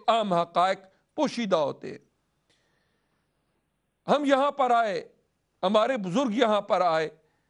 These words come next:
रोज़गार के हुसूल के लिए, लेकिन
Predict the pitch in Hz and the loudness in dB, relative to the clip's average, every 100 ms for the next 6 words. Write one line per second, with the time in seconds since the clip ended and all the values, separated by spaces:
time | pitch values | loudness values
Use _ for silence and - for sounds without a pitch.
0 | _ _ _ - 240 196 165 247 269 262 | _ _ _ -4 -2 -2 0 0 0 -2
1 | 208 180 180 156 - 143 135 143 - _ | -4 -4 -8 -12 -10 -10 -8 -10 -14 _
2 | _ _ 165 180 185 | _ _ -6 -4 -4